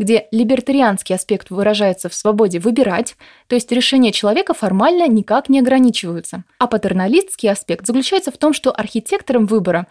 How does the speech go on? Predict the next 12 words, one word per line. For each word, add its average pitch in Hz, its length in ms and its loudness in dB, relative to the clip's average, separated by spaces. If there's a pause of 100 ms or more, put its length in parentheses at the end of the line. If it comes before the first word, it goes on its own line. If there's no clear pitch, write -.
то - 80 -2
есть 240 180 -4
тем, 269 200 0
кто 240 180 -2
проектирует 233 760 0
разные 202 320 0
ситуации 208 440 -2
по 190 120 -10
принятию 196 480 -2
решения 190 340 -2
для 185 140 -6
людей, 311 340 -2